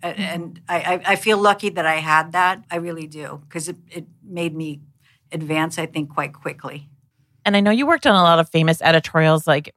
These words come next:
Speaker 3: Hillary Clinton's Vogue cover. You did that. Do you have any of those editorials that really were so special to you that you've, like, saved the work or you framed them or just, like, anything that you really, that really stands out to you?
Speaker 1: No, I, I haven't framed anything, but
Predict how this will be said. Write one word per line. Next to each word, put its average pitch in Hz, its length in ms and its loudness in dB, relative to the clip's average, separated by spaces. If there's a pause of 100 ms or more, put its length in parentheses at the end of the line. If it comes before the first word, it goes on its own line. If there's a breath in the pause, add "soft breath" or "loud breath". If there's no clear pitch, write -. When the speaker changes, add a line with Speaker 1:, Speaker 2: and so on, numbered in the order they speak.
(180)
Speaker 3:
Hillary 180 340 4
Clinton's 170 500 0
Vogue 165 340 6
cover. 156 380 4
You 156 160 0
did 156 200 -4
that. 156 500 6
Do 220 80 2
you 240 60 6
have 240 260 6
any 370 180 2
of 269 100 -2
those 202 540 4
editorials 165 440 2
that 160 140 2
really 170 280 6
were 170 120 0
so 160 200 0
special 165 380 2
to - 140 -8
you 165 140 2
that 160 160 4
you've, 147 180 -4
like, 135 160 0
saved 214 320 2
the 196 80 4
work 247 300 6
or 196 40 -2
you 180 120 -2
framed 254 400 4
them 185 260 8
or 160 120 4
just, 170 280 -6
like, 160 240 6 (320 soft breath)
anything 233 280 4
that 202 160 4
you 175 100 0
really, 160 580 4
that 160 120 4
really 160 160 2
stands 156 340 0
out 147 160 2
to 208 100 -6
you? 285 220 2 (140)
Speaker 1:
No, 240 160 6
I, 196 340 6 (220)
I 220 80 4
haven't 339 420 4
framed 240 640 4 (120)
anything, 185 720 0
but 170 300 4